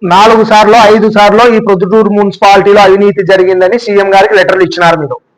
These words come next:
ఇచ్చిన తర్వాత సీఎం గారు ఎంక్వైరీ చేయమని చెప్పినారు. ఆ ఎంక్వైరీ రిపోర్టు ఇదిగో, ఇదే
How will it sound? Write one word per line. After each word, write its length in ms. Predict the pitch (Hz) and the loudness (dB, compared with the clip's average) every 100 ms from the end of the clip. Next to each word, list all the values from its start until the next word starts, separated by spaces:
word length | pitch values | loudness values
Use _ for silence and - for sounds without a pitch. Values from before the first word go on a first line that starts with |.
| _ _ _ _ _ _ _ _ _ _ _ _ _ 185 | _ _ _ _ _ _ _ _ _ _ _ _ _ -10
ఇచ్చిన 240 | 175 262 233 | -4 -2 0
తర్వాత 340 | 208 208 190 175 135 - _ _ _ _ _ - | 2 2 2 0 -2 -10 _ _ _ _ _ -6
సీఎం 240 | 226 226 220 | -2 0 0
గారు 200 | 226 214 190 - - _ _ - 196 | 2 2 0 -2 -8 _ _ -10 -6
ఎంక్వైరీ 300 | 202 233 190 | -2 -2 0
చేయమని 300 | 208 220 214 | 0 0 0
చెప్పినారు. 380 | 160 185 156 - - _ _ _ _ - 196 | 0 0 -2 -4 -14 _ _ _ _ -2 0
ఆ 20 | 233 214 | 2 0
ఎంక్వైరీ 320 | 214 240 254 226 | 0 2 2 0
రిపోర్టు 420 | 220 220 214 196 208 - - _ _ _ _ _ - - _ 180 | 0 -2 0 0 0 -2 -8 _ _ _ _ _ -20 -20 _ -2
ఇదిగో, 240 | 175 190 127 - - - - _ _ - - - _ - 170 | 0 0 0 -6 -18 -20 -20 _ _ -20 -20 -20 _ -12 -4
ఇదే 120 | 196 | -2